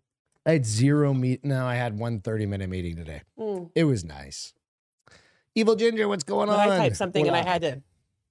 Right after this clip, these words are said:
Speaker 2: change it from twenty-three to twenty-four, and I was like, "Wonder how long that'll take."
Speaker 1: And I don't think this one's
Speaker 2: One of my coworkers was like,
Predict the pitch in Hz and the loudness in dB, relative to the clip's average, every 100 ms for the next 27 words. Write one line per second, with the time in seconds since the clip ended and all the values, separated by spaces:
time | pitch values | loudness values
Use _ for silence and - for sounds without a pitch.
0 | _ _ - 170 175 170 151 139 185 160 | _ _ -10 -6 -4 -4 -4 -6 -4 -4
1 | 165 156 139 - 151 139 165 139 131 139 | -4 -4 -4 -6 -6 -4 -2 -2 -4 -6
2 | 135 120 143 151 160 175 190 226 139 127 | -6 -6 -6 -4 -4 -2 -2 -2 -4 -8
3 | - _ _ _ _ _ _ _ _ _ | -8 _ _ _ _ _ _ _ _ _
4 | _ _ 190 180 170 165 156 135 123 151 | _ _ 0 2 2 2 -2 -4 -4 -2
5 | 139 123 113 110 104 214 214 190 196 175 | 0 -2 -4 -6 -2 2 2 2 0 0
6 | 170 170 160 160 156 139 | -2 -4 -4 -2 -2 -2